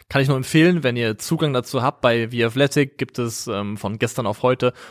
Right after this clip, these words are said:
einen super ausführlichen, sehr guten Artikel um die Situation in Barcelona, die aktuelle Finanzsituation, die Folgen von einem Ausscheiden in der Gruppenphase.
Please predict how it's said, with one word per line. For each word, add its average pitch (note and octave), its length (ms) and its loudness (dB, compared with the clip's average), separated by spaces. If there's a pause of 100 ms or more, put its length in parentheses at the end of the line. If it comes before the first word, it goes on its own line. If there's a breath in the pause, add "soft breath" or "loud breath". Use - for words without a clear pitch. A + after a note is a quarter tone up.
(140 loud breath)
einen A2+ 160 -6
super C#3 340 4
ausführlichen, B2+ 640 0
sehr A#2+ 200 2
guten B2+ 240 -6
Artikel A#2 420 2
um A2 200 0
die A2+ 100 0
Situation A2 480 2
in A#2 60 0
Barcelona, G#2+ 520 2
die A2 120 0
aktuelle G#2 360 -4
Finanzsituation, A#2 880 -2
die G#2 80 -6
Folgen A#2 380 2
von G#2+ 220 -4
einem G2+ 220 -4
Ausscheiden G#2+ 480 -2
in G2 60 -6
der G#2+ 100 -4
Gruppenphase. C#3+ 600 2